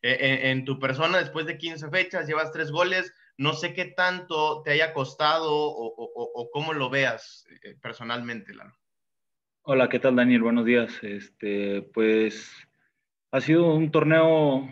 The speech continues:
Speaker 2: eh, de crecimiento, de crecimiento para mí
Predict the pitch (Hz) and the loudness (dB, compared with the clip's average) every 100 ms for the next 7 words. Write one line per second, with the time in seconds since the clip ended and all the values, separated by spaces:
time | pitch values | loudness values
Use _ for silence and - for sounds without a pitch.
0 | - _ _ - 123 117 113 113 113 110 | -16 _ _ -4 0 2 4 4 2 2
1 | 113 110 117 117 123 147 147 123 113 120 | 0 -2 -2 2 2 2 -2 -4 -2 -2
2 | - 117 127 127 151 135 117 110 117 113 | -2 0 0 2 2 4 2 2 2 4
3 | 120 147 175 | 4 0 -2